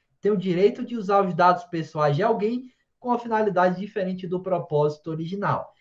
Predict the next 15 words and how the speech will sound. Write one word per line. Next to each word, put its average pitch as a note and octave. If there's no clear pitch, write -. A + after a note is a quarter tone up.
E F3
é F3+
nesse A#3
sentido C4+
que -
entra A3+
o -
primeiro A3
questionamento G3
que -
eu G3
faço E3+
aqui E3
pra F3
vocês. F3+